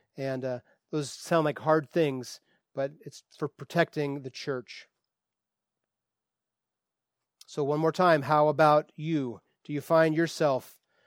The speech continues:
knowing when to refrain from foolish things? And, and maybe of the three, uh, things here, these, these, these things we're thinking about in terms of, uh,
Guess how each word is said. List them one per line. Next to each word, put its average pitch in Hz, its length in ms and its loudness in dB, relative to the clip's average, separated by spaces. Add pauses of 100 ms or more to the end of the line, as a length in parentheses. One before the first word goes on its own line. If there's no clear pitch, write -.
(240)
knowing 156 280 2
when 156 440 2 (340)
to - 100 -8
refrain 165 520 2
from 147 260 -2
foolish 160 460 -2
things? 165 340 -2
And, 151 100 -4
and 156 140 -4
maybe 190 340 0
of 147 200 -8
the 156 100 0
three, 175 480 2 (500)
uh, 147 400 -2
things 170 480 -2
here, 170 380 2
these, 151 380 -8
these, 143 340 -10 (500)
these 139 140 -12
things 156 260 -2
we're 143 60 -8
thinking 147 340 -4
about 151 360 2 (320)
in 135 80 -12
terms 160 280 -2
of, 139 280 -6 (480)
uh, 123 160 -14